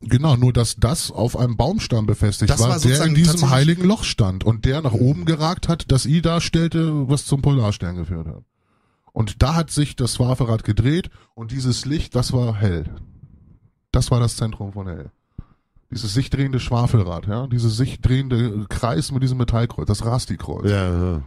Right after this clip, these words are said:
Speaker 1: Ne, außerhalb wäre das ein Risti-Kreuz, ne, Christi, ne? Also das Swaferrad, dieses Sonnensymbol, das, was sie auch aus Indien kennen und so weiter, das hat da diesen Ursprung.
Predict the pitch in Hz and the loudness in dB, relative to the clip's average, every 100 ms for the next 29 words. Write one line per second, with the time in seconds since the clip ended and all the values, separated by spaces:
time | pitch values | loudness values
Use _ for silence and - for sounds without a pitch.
0 | _ _ _ - 113 101 127 123 120 117 | _ _ _ -8 -4 -2 -4 -4 -4 -4
1 | 113 120 113 107 107 135 - 98 - 87 | -4 -8 -14 -10 -4 -4 0 -2 2 0
2 | 85 - 131 - 104 - 87 - - - | 0 -2 -2 0 -2 0 -4 -4 -10 -10
3 | 123 - _ _ _ _ _ _ _ _ | -10 -10 _ _ _ _ _ _ _ _
4 | _ _ 101 104 101 - 139 180 123 104 | _ _ 0 2 0 2 0 0 0 0
5 | 92 107 107 107 156 214 156 127 104 98 | 0 -2 -2 0 0 0 0 0 2 2
6 | 98 110 120 131 127 139 147 208 202 156 | 2 0 0 0 0 0 0 0 0 -2
7 | 131 117 110 95 92 90 87 85 - - | -2 -2 0 -2 -2 -2 -2 -4 -8 -14
8 | - 131 143 131 131 139 175 180 180 196 | -4 0 2 2 0 0 0 0 0 -2
9 | - 127 92 90 | -2 -4 -4 -8